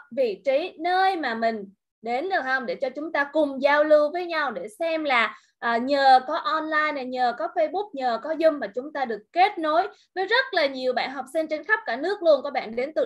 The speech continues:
Đồng Tháp, Đắk Nông, Vũng Tàu, à, Lâm Đồng. Lâm Đồng là cùng quê với cô Thảo luôn nè. Bạn đến từ Tuyên Quang.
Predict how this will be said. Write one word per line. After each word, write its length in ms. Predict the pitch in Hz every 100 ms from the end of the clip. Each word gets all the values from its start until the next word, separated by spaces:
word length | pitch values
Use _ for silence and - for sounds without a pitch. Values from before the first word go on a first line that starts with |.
| -
Đồng 320 | 262 240 226
Tháp, 300 | 294 359 427 - _ _ _
Đắk 340 | 294 381 -
Nông, 640 | 294 320 349 370 294 220 -
Vũng 360 | 226 220 247 359
Tàu, 560 | 285 277 277 247 214 220 _ _
à, 260 | - 285 320
Lâm 320 | 294 339 359
Đồng. 280 | 330 294 269
Lâm 220 | 247 294
Đồng 200 | 277 233
là 80 | 220 208
cùng 240 | 226 214 208
quê 200 | 233 240
với 120 | 294
cô 100 | 294
Thảo 240 | 277 214 285
luôn 180 | 294
nè. 240 | 285 247 175 _ _ _ -
Bạn 200 | 190 214
đến 120 | 269
từ 220 | 339 254 -
Tuyên 300 | 320 320 320
Quang. 460 | 320 320 320 240